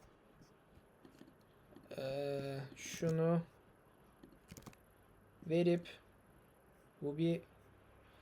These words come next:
dur bakalım ben, eee, çok şey olamadım. Ha, oldu bile zaten. Tamam. Mük. Mesela bu up ya. Down olsun bakayım ne olacak. Heh. Şimdi çok,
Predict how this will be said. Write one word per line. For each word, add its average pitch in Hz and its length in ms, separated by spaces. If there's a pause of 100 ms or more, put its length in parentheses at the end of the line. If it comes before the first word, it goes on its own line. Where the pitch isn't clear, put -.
(420)
dur - 140
bakalım 139 500
ben, 143 160 (200)
eee, 135 260
çok 147 240
şey 156 200
olamadım. 165 520
Ha, - 120
oldu 151 300
bile 127 160
zaten. 123 320 (960)
Tamam. 127 540 (1500)
Mük. 190 300 (380)
Mesela 185 400
bu 185 40
up 214 360
ya. 127 280 (640)
Down 185 280
olsun 143 340
bakayım 160 300
ne 139 40
olacak. 123 300 (920)
Heh. 131 140 (340)
Şimdi 151 560 (100)
çok, 139 200